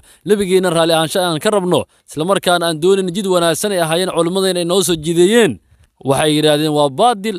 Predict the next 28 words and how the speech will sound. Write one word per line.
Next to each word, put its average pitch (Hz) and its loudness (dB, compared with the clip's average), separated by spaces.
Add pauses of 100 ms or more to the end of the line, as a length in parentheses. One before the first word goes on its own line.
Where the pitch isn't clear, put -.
waa 139 0
wax 143 0
aan 139 -4
jirin," 131 -2
bay 127 0
yiraahdeen. 117 -2 (360)
Waxaan 139 -2
kaloo 156 2
ogsoonnahay 160 -2 (320)
waalidiinteena 160 0
dhintay 143 -4
ee 139 -2
geeriyooday 143 0
ee 139 -4
nooga 147 -4
baahan 143 -4
ducada. 143 2 (340)
Duco 147 -4
baa 147 -2
loo 143 0
samayn 139 -6
jiray, 135 -2 (240)
sanadkii 143 -6
baa 135 0
mar 143 -2
la 139 0
ziyaaran 139 0
jiray, 135 0